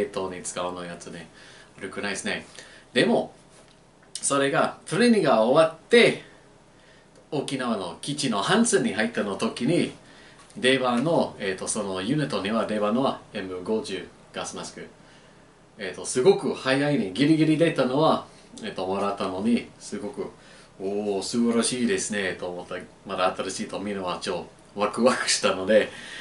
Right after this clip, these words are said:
えーと、このガスマスクはフィルターが二つのあるのに、い-、バラバラで交換すると超いい感じですね。このストローのレバーはこっちにあるから、中にはなんとかジーロに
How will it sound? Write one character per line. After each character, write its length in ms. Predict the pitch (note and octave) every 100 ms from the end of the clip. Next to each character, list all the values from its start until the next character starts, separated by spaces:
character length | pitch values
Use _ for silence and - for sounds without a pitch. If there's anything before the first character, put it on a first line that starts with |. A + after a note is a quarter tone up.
| -
え 60 | -
ー 40 |
と、 80 | A2+
こ 120 | B2
の 260 | F#3+ G#3 G#3
ガ 140 | G3+
ス 160 | G#3+ G3
マ 80 | F#3+
ス 80 | -
ク 100 | F#3+
は 140 | C3
フ 80 | E3+
ィ 40 |
ル 80 | F3
タ 120 | D#3
ー 40 | A#2
が 140 | F2+
二 260 | - A2+ A#2+
つ 140 | A2+
の 160 | G#2+ G#2
あ 60 |
る 120 | G2+
の 200 | G2 G2
に、 280 | G#2 C3 A2 - - - -
い-、 200 | - C3 - - - - A2+ -
バ 140 | B2 B2+
ラ 120 | B2+
バ 120 | B2+
ラ 100 | A#2+
で 160 | F#2+ -
交 200 | A#2 A2
換 240 | G#2+ G2
す 100 | A2+
る 140 | G2+
と 240 | F#2+ B2+ F#2+
超 240 | - E2+
い 120 | F#2 F#2+
い 20 |
感 240 | - F#2+
じ 100 | F#2
で 60 | F2
す 80 | E2+
ね。 240 | F2 - - - - - - -
こ 100 | A2
の 440 | G#2+ G#2 G2 F#2+ - - -
ス 140 | -
ト 120 | -
ロ 180 | E3+ G3+
ー 60 | F#3
の 140 | D3+
レ 100 | D#3
バ 100 | D#3
ー 40 | A#2
は 120 | E2+
こ 140 | -
っ 40 | F#2+
ち 180 | - F#2
に 140 | F#2
あ 80 | F#2
る 140 | F2+
か 120 | -
ら、 200 | F2+ A#2+
中 300 | A2+ B2 -
に 140 | B2 D3+
は 200 | D#3+ F2+ -
な 100 | -
ん 40 | F#2
と 100 | G2
か 280 | F#2 F2 - - - - - -
ジ 120 | -
ー 120 | F#2
ロ 140 | F2+ F2
に 240 | G#2 F#2